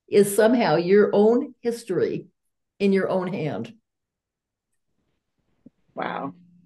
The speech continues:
Speaker 1: You know, and, and your life is worth, your life story is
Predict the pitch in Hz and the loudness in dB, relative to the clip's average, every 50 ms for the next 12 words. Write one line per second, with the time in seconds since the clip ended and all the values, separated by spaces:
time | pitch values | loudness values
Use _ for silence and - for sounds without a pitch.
0 | _ _ - 180 180 160 139 170 202 - - - _ _ _ _ - 175 202 202 | _ _ -6 -4 -2 0 0 0 -2 -4 -8 -16 _ _ _ _ -2 0 0 2
1 | - - 196 190 185 170 - 202 196 196 220 233 226 190 196 214 208 208 202 196 | 2 2 2 2 0 -2 -6 -4 2 4 4 6 6 6 4 4 4 2 -2 -2
2 | 202 196 190 202 202 202 202 - - - 202 196 214 214 208 202 208 208 - - | 0 2 2 2 2 2 -2 -8 -14 -8 -4 0 2 2 4 2 2 0 -2 -6
3 | 208 185 196 196 190 190 180 - - | -6 -4 -2 -2 -4 -4 -6 -10 -16